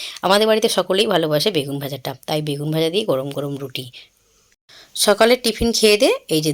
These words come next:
দোকানে চলে এসেছি ডিউটি দিতে। বাবু ওদিকে বাইরে যাবে বলে রেডি হচ্ছে,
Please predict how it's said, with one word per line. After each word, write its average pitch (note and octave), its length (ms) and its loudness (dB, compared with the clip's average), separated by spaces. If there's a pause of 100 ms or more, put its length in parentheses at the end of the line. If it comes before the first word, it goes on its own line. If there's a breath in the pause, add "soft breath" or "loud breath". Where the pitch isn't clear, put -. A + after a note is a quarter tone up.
দোকানে E3 300 0
চলে D#3 180 -2
এসেছি F#3 180 2 (100)
ডিউটি D#3 300 -2
দিতে। C#3 180 -6 (680)
বাবু F3+ 200 8
ওদিকে A3 320 0
বাইরে F#3 260 4
যাবে F#3+ 200 0
বলে G3 140 -2 (100)
রেডি D#3 240 0
হচ্ছে, F3+ 220 -2